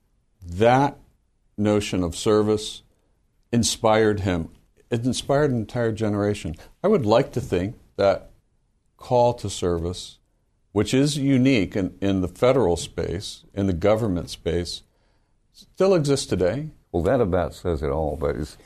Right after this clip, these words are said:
Speaker 2: anything else you'd want the audience to know about you personally or waipa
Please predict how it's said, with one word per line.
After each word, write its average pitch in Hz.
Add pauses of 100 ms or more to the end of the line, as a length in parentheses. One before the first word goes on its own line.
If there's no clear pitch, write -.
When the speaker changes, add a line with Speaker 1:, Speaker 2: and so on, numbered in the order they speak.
(200)
Speaker 2:
anything 131
else 101
you'd 90
want 82 (380)
the 76
audience 82
to 80
know 78
about 73 (320)
you 90
personally 85
or 71
waipa 78